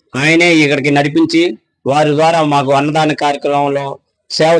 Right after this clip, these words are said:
చేసుకునే అదృష్టాన్ని, భాగ్యాన్ని ప్రసాదించారు. వారి వారి కుటుంబాన్ని చల్లగా స్వామి చూడాలని కో-, కోరుకుంటున్నాం.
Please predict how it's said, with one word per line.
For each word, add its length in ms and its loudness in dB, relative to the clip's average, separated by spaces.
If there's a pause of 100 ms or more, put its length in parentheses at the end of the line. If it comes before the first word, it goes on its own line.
చేసుకునే 300 0
అదృష్టాన్ని, 520 0
భాగ్యాన్ని 440 -4
ప్రసాదించారు. 920 -2
వారి 260 4
వారి 240 2
కుటుంబాన్ని 720 -2 (200)
చల్లగా 420 0
స్వామి 520 0
చూడాలని 680 -4
కో-, 200 -2
కోరుకుంటున్నాం. 760 -4